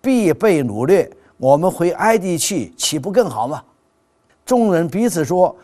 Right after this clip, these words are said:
：“我们不如离一个首领，回埃及去吧。”就这样的就抱怨了哈，这种抱怨。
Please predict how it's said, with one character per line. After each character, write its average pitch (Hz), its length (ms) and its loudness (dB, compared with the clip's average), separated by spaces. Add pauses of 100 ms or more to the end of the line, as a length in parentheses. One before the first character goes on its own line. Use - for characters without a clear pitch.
(140)
：“我 135 140 -4
们 170 120 0
不 247 200 2
如 196 160 4
离 160 120 0
一 214 140 -2
个 185 100 2
首 170 200 2
领， 127 360 -4 (220)
回 180 220 0
埃 202 200 4
及 185 140 -2
去 196 160 -2
吧。” 120 160 -8 (480)
就 156 120 -10
这 262 440 -2
样 123 220 -4
的 117 100 -8
就 113 160 -8
抱 131 400 -2
怨 135 220 -2
了 87 80 -16
哈， 85 180 -20
这 123 140 -14
种 98 120 -16
抱 87 220 -16
怨。 90 80 -20